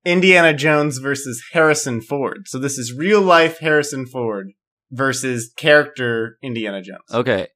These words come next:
Speaker 2: Indiana Jones wins. Next fight.
Speaker 1: Absolutely disagree. Harrison Ford would win this one hundred percent.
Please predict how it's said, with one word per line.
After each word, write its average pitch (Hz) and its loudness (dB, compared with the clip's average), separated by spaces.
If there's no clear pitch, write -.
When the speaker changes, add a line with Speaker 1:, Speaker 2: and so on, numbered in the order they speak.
Speaker 2:
Indiana 123 2
Jones 113 0
wins. - -6
Next 127 -2
fight. 107 2
Speaker 1:
Absolutely 170 4
disagree. 123 -6
Harrison 156 2
Ford 143 -2
would 127 -10
win 127 -10
this 123 -10
one 165 -2
hundred 147 -8
percent. 117 -10